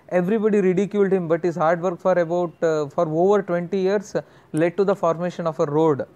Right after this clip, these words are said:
Uh, so thus, uh, those people, uh, if they had not supported, at least they should not have ridiculed him, but they ridiculed.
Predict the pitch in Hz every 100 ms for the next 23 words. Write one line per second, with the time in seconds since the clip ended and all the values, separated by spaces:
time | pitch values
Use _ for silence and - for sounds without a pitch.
0 | _ _ _ _ - 214 220 220 226 -
1 | 240 196 240 240 196 170 190 165 208 214
2 | 220 226 226 180 127 160 196 208 _ _
3 | _ _ _ _ _ - 170 180 190 160
4 | 165 170 180 170 180 226 226 202 214 214
5 | 196 175 226 220 185 202 196 170 180 202
6 | 185 175 208 185 185 151 143 170 175 180
7 | 175 196 - 160 110